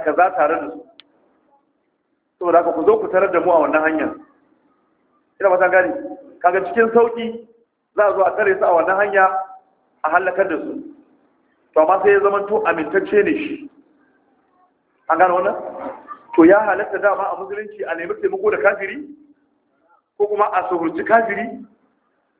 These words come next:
Musamman abin da yake da alaƙa da tsaro?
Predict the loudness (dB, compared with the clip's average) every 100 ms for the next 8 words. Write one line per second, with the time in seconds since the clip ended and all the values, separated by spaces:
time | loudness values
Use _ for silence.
0 | _ _ -4 0 2 2 0 -2 0 -2
1 | 2 2 2 0 0 -4 -4 -4 -4 -4
2 | -10